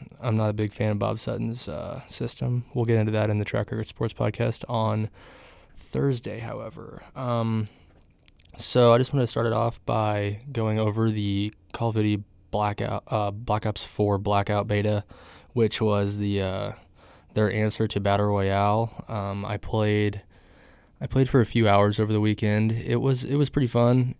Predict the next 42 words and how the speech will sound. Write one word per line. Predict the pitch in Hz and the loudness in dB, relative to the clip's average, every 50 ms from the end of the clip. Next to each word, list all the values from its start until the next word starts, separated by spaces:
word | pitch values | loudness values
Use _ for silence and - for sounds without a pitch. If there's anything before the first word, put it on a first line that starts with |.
| - | -6
I | - | -4
w-, | 123 113 117 113 - - | -2 0 0 0 -2 -2
I'm | 117 117 | 0 2
not | 117 117 113 | 2 2 2
gonna | 117 110 107 | 2 0 0
say | - - 113 113 110 | 2 2 2 4 4
it | 110 113 | 4 4
was, | 113 110 107 104 104 - - - _ _ _ _ _ _ _ - - - _ _ _ _ - | 2 2 0 0 -2 -6 -10 -14 _ _ _ _ _ _ _ -20 -20 -20 _ _ _ _ -2
it | 123 | -2
was | 113 107 - | 0 0 0
perfect. | - - - 120 120 110 - 127 127 - | -2 0 2 2 2 2 2 0 2 4
It | 127 127 | 4 4
was, | 123 113 107 113 | 4 4 2 0
it | - - 131 | -4 -4 -4
was | 123 113 113 | -4 -2 0
definitely | 131 131 123 - 139 123 113 104 101 - - - - - - - | 0 0 0 0 0 0 0 -2 -4 -8 -14 -18 -20 -20 -6 -2
better | 110 107 113 110 110 | 0 2 2 2 2
than | 107 107 | 2 2
I | 104 104 | 0 0
expected | 98 - - - 107 104 - 107 104 | -2 -4 -4 -4 -4 -4 -2 -4 -4
it | 104 - | -4 -6
to | - - | -6 -4
be. | 110 107 107 113 | -2 0 2 0
It, | 110 107 107 - - - | 0 -2 -4 -8 -8 -6
it | 127 113 | -4 -2
was, | 113 110 104 - - - - | 0 -2 -2 -4 -8 -10 -8
it | 127 | -6
was | 113 107 - | -6 -6 -4
high | - 107 107 | -4 -4 -4
paced. | - - - 104 104 110 113 - - - - - _ - | -4 -4 -4 -2 -2 -2 -2 -4 -8 -12 -14 -16 _ -10
I | 127 113 113 113 110 113 110 110 - - - - - - - - - - _ | -8 -8 -6 -6 -6 -8 -8 -10 -12 -14 -20 -20 -20 -20 -20 -20 -20 -16 _
didn't | - 104 107 113 113 113 - - | -6 -4 -2 0 -2 -2 -4 -4
ever | 123 113 110 117 117 110 | -6 -6 -4 -4 -4 -2
get | 113 113 110 | -2 -2 -2
a | 104 | 0
victory, | 104 110 110 110 - 120 120 117 117 120 123 | 0 -2 -2 -2 -2 -2 0 0 0 0 0
which | 123 123 123 110 107 - | -2 -4 -6 -8 -6 -6
is, | 107 101 98 101 104 107 | -6 -4 -4 -4 -4 -4
uh, | 101 101 98 98 95 98 101 - | -4 -4 -4 -4 -6 -8 -10 -10
sad. | - - - - 101 104 101 104 107 113 117 113 - _ | -10 -8 -4 -2 -2 0 0 0 0 0 -2 -4 -6 _
It | 107 - - | -16 -12 -10
sucks. | - - - 104 104 107 113 - - - - | -8 -6 -4 -4 -4 -4 -6 -8 -14 -16 -16